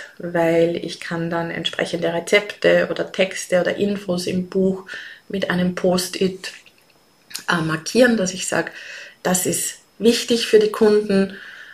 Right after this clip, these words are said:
und sie können das in Ruhe nachlesen. Ich brauche keine Ernährungspläne zusammenstellen, davon halte ich sowieso nicht so viel", aber dazu mal eine andere Podcast-Folge.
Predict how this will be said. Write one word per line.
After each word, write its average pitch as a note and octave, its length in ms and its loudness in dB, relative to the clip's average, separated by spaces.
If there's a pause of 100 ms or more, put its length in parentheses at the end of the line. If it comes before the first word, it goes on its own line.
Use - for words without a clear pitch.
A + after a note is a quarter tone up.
(600)
und F3 280 2
sie F3+ 80 -2
können E3 260 0
das D#3+ 160 -4
in D#3+ 100 -4
Ruhe F#3 300 4
nachlesen. E3+ 1200 4
Ich E3+ 160 -6
brauche D#3+ 380 2
keine E3 500 -4
Ernährungspläne F3 800 0
zusammenstellen, E3 1080 0
davon E3 560 -6
halte E3+ 260 -6
ich F3 100 -8
sowieso E3 360 0
nicht A3 240 2
so G3+ 100 -2
viel", G3 300 0
aber F3 180 0
dazu E3+ 540 -2
mal D#3+ 220 -2
eine D#3+ 260 -2
andere G#3 260 2
Podcast-Folge. F3+ 1040 0